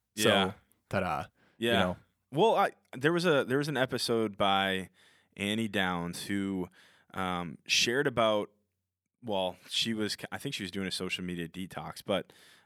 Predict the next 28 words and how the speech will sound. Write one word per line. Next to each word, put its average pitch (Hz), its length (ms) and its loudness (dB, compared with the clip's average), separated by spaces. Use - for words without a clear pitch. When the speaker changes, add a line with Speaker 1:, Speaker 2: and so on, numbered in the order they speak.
Speaker 2:
um, 90 360 -6
she - 220 -2
was 117 140 -2
essentially 143 480 -2
saying, 101 560 -2
like, 85 320 -8
uh, 92 100 -10
gosh, - 300 -6
I'm 90 80 -10
trying 87 220 -8
to 87 60 -8
remember 85 340 -8
it - 60 -8
now, 85 260 -8
um, 92 440 -4
how 117 380 2
social 156 380 2
media 117 460 2
is 95 580 -2
a 107 60 -8
platform 120 680 0
for 90 480 -6
you, 85 580 -2
right? 95 400 2
Like, 98 200 -2
it's, - 400 -4
it's - 160 -12
a, 95 80 -6